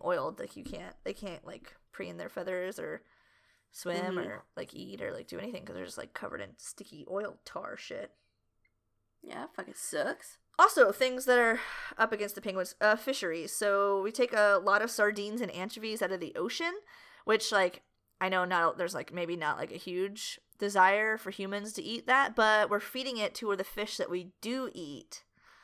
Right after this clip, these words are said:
Speaker 1: So we're actually, like, stealing fish from penguins to feed it to, like, some big tuna somewhere so that we can eat the tuna. Like, what the fuck?
Speaker 2: Aw,
Speaker 1: So even though, like,
Speaker 2: that's
Speaker 1: the
Speaker 2: fucked up.
Speaker 1: tuna is in, like, a sea fishery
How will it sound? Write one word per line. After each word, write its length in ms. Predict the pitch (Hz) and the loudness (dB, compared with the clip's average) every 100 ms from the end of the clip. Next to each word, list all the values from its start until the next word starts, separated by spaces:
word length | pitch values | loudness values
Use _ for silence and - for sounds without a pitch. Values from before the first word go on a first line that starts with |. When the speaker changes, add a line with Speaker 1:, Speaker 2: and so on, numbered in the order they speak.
| _ _ | _ _
Speaker 1:
So 160 | - 220 | -4 2
we're 80 | 214 | 4
actually, 280 | 247 - 269 | 4 2 0
like, 180 | 214 - _ _ _ _ | 0 -4 _ _ _ _
stealing 640 | - - - 240 262 277 285 | -14 -12 -8 -4 -2 -2 0
fish 320 | 269 269 - | 2 2 2
from 200 | 226 208 | -4 -2
penguins 680 | 247 247 226 170 170 180 - | -4 -2 0 0 -2 -6 -8
to 120 | 202 | -8
feed 320 | - 220 226 | -10 -8 -4
it 120 | 214 - | -4 -2
to, 100 | 196 | -2
like, 160 | 165 | -2
some 260 | - 208 202 | -2 -4 -2
big 220 | 196 196 _ _ - | -4 -4 _ _ -10
tuna 400 | 202 208 202 180 | -6 -4 -4 -4
somewhere 480 | 185 165 147 156 | -6 -4 -4 -4
so 120 | 185 175 | -4 -4
that 80 | |
we 120 | 160 180 | -4 -6
can 180 | 202 - | -8 -10
eat 140 | 185 | -14
the 60 | - | -14
tuna. 540 | - 170 175 58 - _ _ _ _ - | -14 -12 -12 -14 -16 _ _ _ _ -16
Like, 100 | 214 | -12
what 120 | 254 | -10
the 80 | 311 | -10
fuck? 580 | 302 - - 349 - - 262 | -12 0 8 8 8 0 -2
Speaker 2:
Aw, 720 | 226 202 190 185 175 175 175 | 0 2 2 2 2 0 0
Speaker 1:
So 160 | 165 | 0
even 220 | 269 294 285 | 2 4 8
though, 280 | 277 262 233 | 8 6 4
like, 200 | 214 - | 2 2
Speaker 2:
that's 80 | |
Speaker 1:
the 120 | - 190 | -6 -6
Speaker 2:
fucked 180 | - - | -2 0
up. 120 | 220 | 2
Speaker 1:
tuna 160 | 226 202 | 2 0
is 200 | 196 196 | 0 -2
in, 140 | 190 | -2
like, 180 | 185 180 | -4 -2
a 120 | 180 | -2
sea 420 | - - 214 208 | -2 -6 -6 -8
fishery 960 | 208 - 214 196 185 180 175 165 160 | -8 -6 -4 -2 -2 -2 -4 -4 -6